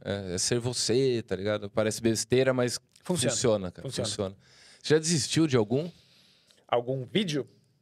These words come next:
Speaker 1: Vídeo, algum desafio que você pensou, chegou na hora assim, "Mano, não vou fazer isso"?
Speaker 2: Hum.
Speaker 1: Ou não conseguiu terminar algum.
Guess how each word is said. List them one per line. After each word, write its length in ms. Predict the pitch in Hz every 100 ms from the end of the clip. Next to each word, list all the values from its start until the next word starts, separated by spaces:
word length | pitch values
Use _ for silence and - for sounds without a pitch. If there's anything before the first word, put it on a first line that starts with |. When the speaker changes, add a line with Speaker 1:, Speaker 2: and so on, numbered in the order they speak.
| _
Speaker 1:
Vídeo, 400 | - 104 131 117
algum 220 | 117 107 120
desafio 320 | 120 - 123
que 60 |
você 80 | 127
pensou, 360 | 120 110 - 120
chegou 240 | 135 113
na 80 | 113
hora 200 | 113 110
assim, 120 | -
"Mano, 280 | 104 104 98
não 200 | 98 110
vou 160 | 101 101
fazer 400 | - 92 92 92
isso"? 400 | 87 82 - - _ _ _ _ _ _ _
Speaker 2:
Hum. 1040 | 120 110 113 113 110 107 107 107 107 107 107 _ _ _ _ _ _ _
Speaker 1:
Ou 160 | - 120
não 160 | 131
conseguiu 800 | 127 123 117 113 92 107 135 131
terminar 420 | - 104 101 95 98
algum. 460 | 113 98 95 92